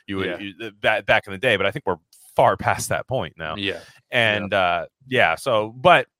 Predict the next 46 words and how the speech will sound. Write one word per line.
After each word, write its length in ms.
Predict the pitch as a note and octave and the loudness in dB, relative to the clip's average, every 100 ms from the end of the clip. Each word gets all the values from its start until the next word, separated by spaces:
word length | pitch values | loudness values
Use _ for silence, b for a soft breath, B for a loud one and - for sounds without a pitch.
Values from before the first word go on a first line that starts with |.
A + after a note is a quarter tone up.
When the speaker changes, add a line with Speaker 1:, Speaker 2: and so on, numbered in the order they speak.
| _ _ - - _ _ _ _ _ _ _ | _ _ -20 -20 _ _ _ _ _ _ _
Speaker 1:
um, 540 | B2 B2+ A2 G2 F#2+ - _ _ | 4 6 6 4 -2 -14 _ _
then 280 | C3+ D#3+ G#3+ | -2 0 2
you 100 | F#3 | 0
see, 240 | - F3 | -2 -2
like, 220 | D3 A#2+ - | 0 0 -2
the 120 | A#2+ | -6
in-between. 640 | B2+ G#2+ - G#2 E2 E2 _ _ _ _ _ _ - | -6 -8 -10 -14 -14 -16 _ _ _ _ _ _ -10
You 120 | C3 | -2
see, 140 | D3 | 2
like, 160 | B2+ A#2 | 4 2
people 200 | C3 A#2 | 0 0
that 80 | G2+ | 0
are, 160 | G#2 | 0
"Oh, 80 | A2+ | -2
no, 140 | F#2 | -2
no, 80 | E2+ | -4
no, 80 | E2 | -4
we're 100 | F#2+ | -4
doing 160 | G2 E2 | -6 -10
suits 220 | F2+ E2+ | -14 -14
for 100 | E2+ | -12
Christmas. 340 | F2+ E2+ E2 | -10 -10 -8
I 60 | F2 | -8
might 280 | E2+ F2+ E2 | -4 -4 -4
wear 140 | E2 | -6
a 60 | D#2+ | -6
Santa 320 | - E2+ D#2+ | -8 -10 -10
hat, 220 | F2 E2 | -10 -10
but, 100 | F#2 | -10
like, 140 | F2+ F2+ | -10 -8
we're 120 | G#2+ | -8
doing 200 | G2+ F2 | -10 -12
sits, 360 | - F#2 - - b b b b b | -8 -8 -8 -16 b b b b b
suits 420 | - C3+ A2 G2+ | -8 -4 -4 -4
and 80 | G#2+ | -4
all 120 | F2 F2 | -2 0
that 160 | E2 | -2
stuff." 260 | - F2+ E2 | -2 -4 -4
And 180 | F#2+ F#2 | -8 -6
then, 260 | E2+ D#2 - | -6 -8 -10
and 160 | G2 | -4
that 200 | F#2 F#2 | -2 -2
might 160 | G2 F#2 | -2 -2
be 120 | F#2 | -2
another, 460 | F2+ F#2 G2 F#2+ - | -2 0 0 -2 -2
uh, 380 | G2+ F#2+ F#2 | 0 2 2